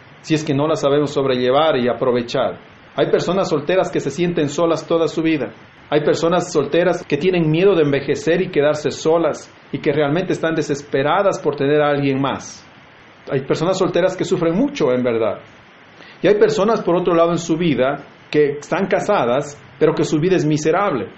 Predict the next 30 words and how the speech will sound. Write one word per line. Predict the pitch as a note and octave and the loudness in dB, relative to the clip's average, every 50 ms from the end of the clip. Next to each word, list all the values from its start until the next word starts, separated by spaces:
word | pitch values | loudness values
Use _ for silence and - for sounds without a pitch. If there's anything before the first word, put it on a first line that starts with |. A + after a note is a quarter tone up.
| - - - - - - - - - - - - - - - - - - - - | -20 -20 -20 -20 -20 -20 -20 -20 -20 -20 -20 -20 -20 -20 -20 -20 -20 -20 -12 -4
El | - D#3 F3 | -2 2 2
matrimonio, | G3+ F#3 F#3 F#3+ G#3 D4 E4 D4 | 2 2 2 2 2 2 2 2
entonces, | A#3 - - G3 G3 F3 F#3 E3+ D3 D#3+ | 2 2 2 0 0 0 0 -2 0 0
no | E3+ F3+ F3+ | 0 2 2
es | F#3+ F#3 F3+ | 2 2 0
necesariamente | E3+ D3 D3+ C#3+ E3 E3 E3+ E3 E3+ E3 E3 E3 D3 | 0 -2 0 0 0 0 2 2 0 0 0 0 0
mejor | C#3 C3+ B2 G2+ G#2 D#3 F#3 G3+ G3+ | 0 0 -2 -2 0 2 2 2 2
que | F#3 F3 D3+ | 2 0 0
la | C#3+ C3+ | 0 0
soltería | - C#3 B2+ B2 - C3+ C#3 C#3 C#3 C3+ C#3+ - | 0 -2 -2 0 -2 0 0 2 2 2 0 2
o | F#3 E3 D3 | 2 2 2
viceversa. | E3+ E3 - E3+ D#3+ G3 G#3 G3 - - D#3 A2 - - - - - - - - - - - - - - C#3 | 0 0 0 0 2 2 2 0 -2 -4 -6 -8 -8 -10 -20 -20 -20 -20 -20 -20 -20 -20 -20 -20 -12 -4 -2
Las | C3+ C3+ B2+ A#2+ A#2 | 0 0 0 0 0
dos | A#2+ F#3+ A#3 A3+ A3+ - - - | 2 2 2 2 2 -2 -4 0
son | F#3 D3+ D3 D3 D3 | 0 2 2 2 0
diferentes | D3+ C#3 - - C#3+ C3+ D3 E3+ A3+ B3 A#3+ A3+ G3+ - | -2 -4 -4 -4 -2 0 0 2 0 0 2 0 0 0
etapas | F3 F3 - E3 D#3+ D#3+ E3 D#3 | 0 0 0 0 0 0 0 0
de | D3+ D3 C#3 | 2 2 0
la | C3+ | 0
vida | C3 D3 D3+ C#3 C#3 | 0 0 0 0 0
y | C#3 C#3+ | 0 0
pueden | D#3+ E3+ F3 E3+ D#3+ | 0 0 0 0 -2
ser | E3+ E3 E3 | -2 0 0
muy | D3+ F3 A3+ D4 D#4 C#4+ | 0 2 2 2 0 2
bonitas | D4+ B3+ B3 C4 B3 G3+ - - A#2+ - - - - - - - - - - - - - - | 2 2 2 2 2 0 -2 -4 -8 -8 -10 -16 -20 -20 -20 -20 -20 -20 -20 -20 -20 -14 -6
o | - A#2 A2 | -4 -4 -2
pueden | - F#3+ A3+ G#3+ F#3+ D#3+ | 2 2 2 2 2 2
ser | F3 E3+ D3+ C#3 - - - - - - - - - - - - - - | 2 0 0 0 -4 -10 -16 -20 -20 -20 -20 -20 -20 -20 -20 -16 -4 2
escalofriantes, | F#3 A3+ C4 A3 - - - - A3 G#3 G3+ G#3+ G3 D3+ E3+ G3 G3+ G3+ G#3 G3+ G3+ G3+ F#3+ F#3 E3+ - D3+ A#2+ G#2+ - - - - - | 2 2 4 2 -2 -4 -2 0 2 4 4 4 4 2 2 2 4 4 4 4 4 2 2 2 0 0 0 -2 -2 -2 -8 -10 -6 -4
¿ok? | A#2+ A#2+ A#2+ - | -2 -2 0 2